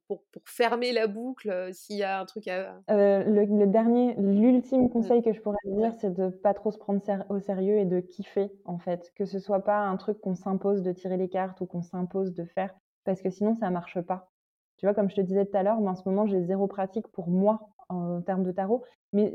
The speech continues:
Speaker 2: c'est pas grave, parce que si je m'imposais une pratique avec, en faisant un tirage par mois, un tirage par semaine, une carte par jour ou quoi, ça fonctionnerait pas. Donc voilà, c'est l'ultime conseil. C'est
Speaker 1: Ouais, je te
Speaker 2: l'ultime
Speaker 1: rejoins là-dessus.
Speaker 2: bafouille.
Speaker 1: Ouais, ouais, je te rejoins là-dessus. Tu le fais quand t'as envie, tu le fais quand tu le sens.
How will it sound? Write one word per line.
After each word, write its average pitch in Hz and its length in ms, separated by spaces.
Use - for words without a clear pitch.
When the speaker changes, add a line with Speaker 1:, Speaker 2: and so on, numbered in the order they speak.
Speaker 2:
c'est 226 120
pas 220 160
grave, 269 240
parce 214 160
que 208 80
si 214 160
je 208 100
m'imposais 233 420
une 226 120
pratique 220 360
avec, 202 360
en 185 120
faisant 202 400
un 185 140
tirage 185 320
par 190 140
mois, 185 160
un 185 60
tirage 175 280
par 180 160
semaine, 190 300
une 185 100
carte 175 180
par 185 160
jour 185 140
ou 190 60
quoi, 220 140
ça 214 140
fonctionnerait 185 460
pas. 190 160
Donc 190 140
voilà, 165 160
c'est 202 80
l'ultime 196 340
conseil. - 240
C'est - 180
Speaker 1:
Ouais, 214 120
je 214 120
te 247 100
Speaker 2:
l'ultime 226 140
Speaker 1:
rejoins 214 220
là-dessus. 196 220
Speaker 2:
bafouille. - 140
Speaker 1:
Ouais, 226 120
ouais, 262 120
je 254 80
te 247 80
rejoins 226 300
là-dessus. 220 340
Tu 208 120
le 196 40
fais 247 140
quand 240 140
t'as 233 120
envie, 220 480
tu 220 80
le 196 60
fais 233 160
quand 233 100
tu 214 140
le 202 60
sens. 240 360